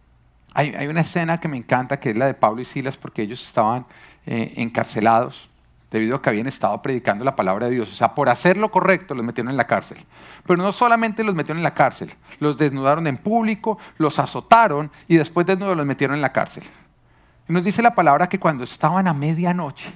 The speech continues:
o sea, a medianoche estaba haciendo frío, había humedad, su-, estaban golpeados, estaban humillados. En ese lugar se empezó a escuchar un ruido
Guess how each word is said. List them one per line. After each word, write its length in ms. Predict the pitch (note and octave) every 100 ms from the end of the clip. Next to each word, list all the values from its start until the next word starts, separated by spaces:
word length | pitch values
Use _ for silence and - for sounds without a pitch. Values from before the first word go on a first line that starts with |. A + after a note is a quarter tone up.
| - _ - -
o 40 |
sea, 100 | C#3+
a 20 |
medianoche 560 | C3+ E3+ G3 F#3 E3 -
estaba 280 | A2 - D3
haciendo 340 | - D#3+ D#3+
frío, 440 | - E3 D3 C3+ - _ _ _ _ -
había 220 | C#3+ D3
humedad, 500 | E3+ E3 B2+ C3 C#3
su-, 260 | - B2 - - -
estaban 320 | C3 C#3 E3
golpeados, 560 | D#3+ A#2+ - C#3+ D3 C#3+
estaban 240 | - D3
humillados. 800 | E3 C3+ G#2 D3+ D#3+ - - - _ _ _ _ _ _ _ _ _ _ _ _ _ _ _ _ _ _ _ _ _ _ _
En 100 | A#2
ese 220 | B2+ -
lugar 420 | D#3 C#3 C#3 - - _ _ _ _ _ _ _ _
se 140 | -
empezó 300 | A#2 A#2 A#2+
a 20 |
escuchar 420 | - - - B2+
un 100 | C3
ruido 300 | A#2+ A#2 G2